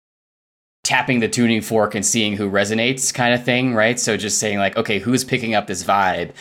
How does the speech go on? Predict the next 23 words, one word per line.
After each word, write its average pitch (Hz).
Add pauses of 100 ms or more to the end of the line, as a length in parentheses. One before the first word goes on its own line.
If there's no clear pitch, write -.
(180)
and 95
what 110
do 104
they 98
use 95
to 95
describe 85
it?" 80
And 82 (240)
kind 104
of 92
far 110
and 95
away, 85
the 85
kind 85
of 80 (420)
center 127
of 101
mass 95
around, 87
you 113
know, 85